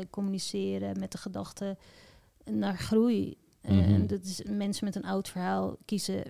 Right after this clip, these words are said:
Speaker 1: v-, daten voornamelijk het verleden, niet de toekomst.
Speaker 2: Ja.
Speaker 1: Eh, die kiezen vanuit de oude behoeftes die niet voldaan zijn. En die lopen met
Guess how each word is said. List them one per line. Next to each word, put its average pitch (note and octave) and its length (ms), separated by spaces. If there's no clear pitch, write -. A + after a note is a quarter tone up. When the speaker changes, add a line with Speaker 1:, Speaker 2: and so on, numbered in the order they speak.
Speaker 1:
v-, - 200
daten F#3+ 380
voornamelijk F#3+ 520
het - 160
verleden, G3 560
niet F#3+ 180
de - 100
toekomst. G3+ 760
Speaker 2:
Ja. F2+ 260
Speaker 1:
Eh, G3 180
die G3 140
kiezen F#3+ 280
vanuit G3 340
de - 80
oude F#3+ 280
behoeftes F#3+ 440
die G#3 100
niet G3+ 180
voldaan G3 540
zijn. F#3 500
En - 260
die - 420
lopen - 340
met - 240